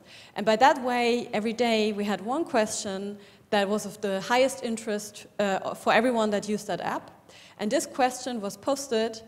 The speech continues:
forward to all seven mayor,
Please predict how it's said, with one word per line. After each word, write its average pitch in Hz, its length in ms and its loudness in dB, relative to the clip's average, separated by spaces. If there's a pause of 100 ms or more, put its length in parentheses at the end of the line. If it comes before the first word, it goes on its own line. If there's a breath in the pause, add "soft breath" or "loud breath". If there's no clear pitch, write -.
(100)
forward 220 680 4 (360 loud breath)
to 226 260 -6
all 226 320 4
seven 214 640 -2
mayor, 208 640 0